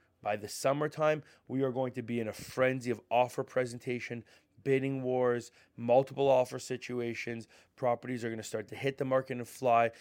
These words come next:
because as soon as buyer confidence starts to come back and properties start to change and prices start to rise a little bit, seller confidence is gonna start to hit, more inventory is gonna hit the market, and it's just gonna be that cycle that we're gonna get back into again. So make sure that you're arming yourself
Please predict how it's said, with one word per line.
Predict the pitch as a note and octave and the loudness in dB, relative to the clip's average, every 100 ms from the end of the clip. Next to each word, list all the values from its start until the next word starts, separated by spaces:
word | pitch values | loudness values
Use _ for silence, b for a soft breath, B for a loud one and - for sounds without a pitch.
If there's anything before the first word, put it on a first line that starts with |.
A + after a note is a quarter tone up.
| B - | B -10
because | A2 G#2 | -8 -6
as | G#2 | -6
soon | - C#3+ C#3+ | -4 -2 0
as | C3+ | -2
buyer | G#2 B2 C#3 D3 | 2 4 6 4
confidence | D3 C#3+ C#3+ C#3 C#3 | 2 0 0 -6 -6
starts | - C3 | -6 -6
to | - | -6
come | C#3 C3 | -6 0
back | B2+ B2+ | 0 0
and | A#2 | -8
properties | - A#2+ A#2 B2 A#2 | -2 0 0 -4 -4
start | B2 A#2 | -4 -6
to | A2+ | -8
change | - C3 C3+ - B B | -6 -4 -6 -10 B B
and | - | -14
prices | - A#2 A2+ A2 | -6 -6 -6 -4
start | B2 A2 | -2 -2
to | A2 | 0
rise | A#2 A#2+ A2+ | 2 2 2
a | |
little | A#2+ A#2+ | 0 0
bit, | A#2 A#2 B B | 0 -4 B B
seller | - - A#2+ C3+ | -8 -2 0 0
confidence | C3+ C#3 C3 C3 B2+ - | 2 0 0 -4 -8 -10
is | A#2+ | -10
gonna | C3 B2 | -8 -6
start | - B2+ | -4 -4
to | B2+ | -4
hit, | B2 C3 - B - | -4 -4 -6 B -8
more | A2 G#2+ | -2 0
inventory | B2 C#3 C#3+ C#3 | 0 0 2 2
is | A#2 | 2
gonna | C3 B2+ | -4 -4
hit | B2+ | -6
the | B2 | -4
market, | B2 B2 A#2+ B2 B B - | 0 2 0 -6 B B -4
and | A#2 | -2
it's | A2 | -2
just | A#2 - | -6 -6
gonna | B2 | -4
be | A#2 | -2
that | A#2 A2 | -2 -2
cycle | - - A2+ A2+ | -4 -2 -2 0
that | A2+ A2+ | -4 -4
we're | G#2+ | -6
gonna | A2 A2 | -6 -6
get | G#2 G2 | -6 -4
back | A2 G#2 - | -2 -2 -4
into | A2 - A#2 | -10 -6 -4
again. | A2 G2 F#2 B B | -4 -6 -10 B B
So | - C#3 | -6 -2
make | C3 D#3 | 0 0
sure | - G3+ | 0 0
that | G#3 G3+ | 2 2
you're | - - | 0 4
arming | C#3 C#3+ D3+ | 4 4 0
yourself | D3+ C#3 - C3 B2+ - | -2 -4 0 2 2 -2